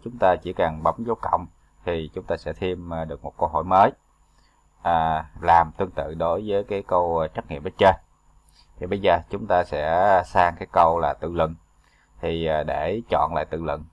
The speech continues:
thì chúng ta có thể là chọn, à, trả lời ngắn hoặc trả lời một đoạn hoặc là tải tiệp lên. Bây giờ chúng ta sẽ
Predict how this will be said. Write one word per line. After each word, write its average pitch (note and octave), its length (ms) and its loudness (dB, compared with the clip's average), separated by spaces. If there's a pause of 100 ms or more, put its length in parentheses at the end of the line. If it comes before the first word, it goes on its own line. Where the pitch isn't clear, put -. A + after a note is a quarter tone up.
(180)
thì D#2 140 -16
chúng G#2+ 160 -8
ta F#2 140 2
có F#2 160 2
thể E2 420 -4
là D#2+ 460 0 (340)
chọn, D#2 380 -4
à, E2 460 -2 (400)
trả F#2+ 120 2
lời D#2 160 -2
ngắn G#2 440 0
hoặc D2 200 -2
trả F#2+ 120 4
lời F2+ 140 8
một D2+ 180 -2
đoạn C#2+ 320 2 (200)
hoặc - 380 0
là E2+ 320 6 (120)
tải - 320 -2
tiệp D#2+ 180 -6
lên. G2+ 200 8 (920)
Bây F#2 120 -4
giờ E2+ 160 2
chúng G2 100 -8
ta F2+ 120 0
sẽ D#2+ 360 0